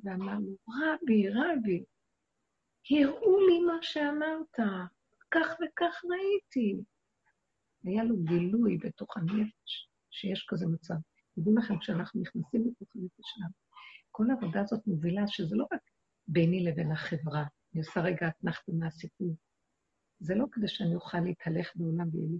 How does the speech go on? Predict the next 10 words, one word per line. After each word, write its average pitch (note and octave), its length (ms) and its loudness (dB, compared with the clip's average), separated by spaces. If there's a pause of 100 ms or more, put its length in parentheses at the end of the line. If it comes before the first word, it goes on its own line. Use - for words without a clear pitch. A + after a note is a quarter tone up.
כיף - 360 -6
וטוב. D#3+ 360 -8 (880)
זה G3 100 0
גם F3 160 2
מביא F3+ 200 0
אותנו G#3+ 300 0
למדרגת E3+ 580 -2
נבואה E3+ 440 -4
פנימית, E3 420 -2
שנוכל E3 440 -4